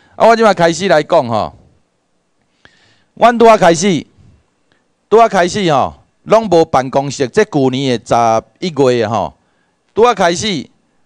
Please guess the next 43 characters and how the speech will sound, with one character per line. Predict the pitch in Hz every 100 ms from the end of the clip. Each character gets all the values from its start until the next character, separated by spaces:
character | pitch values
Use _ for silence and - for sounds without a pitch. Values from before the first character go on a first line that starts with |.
| _
阮 | - 202 214
伫 | 214 214 - _ _ _ _ _ _
三 | _ - 160 151
重 | 135 135
埔 | - 165 165 139
捷 | - 135 156
运 | 143
站， | 143 123 78 _ _ _ _ _ _ _ -
我 | 151 196 131 - _ _
啊 | -
甲 | 165 175
一 | 143
个 | 117 117
黄 | 143 139
大 | 120 113
哥 | 147 143
拄 | 165
仔 | 147
有 | 113
来， | 92
啊， | 113
毋 | 131
知 | 107
走 | 127 113
去 | 113
倒。 | 92 76 - _ _ _ _ _ _
阮 | - 220 226
两 | 165
个 | 143
人 | 131 135
吼， | 131
徛 | 120 143
伫 | 139 202
捷 | 170 185
运 | 185
站 | 170 160
吼， | 135
安 | 113
尼 | 180
徛 | - 151
偌 | 110 107
久 | 127 139
呢？ | 101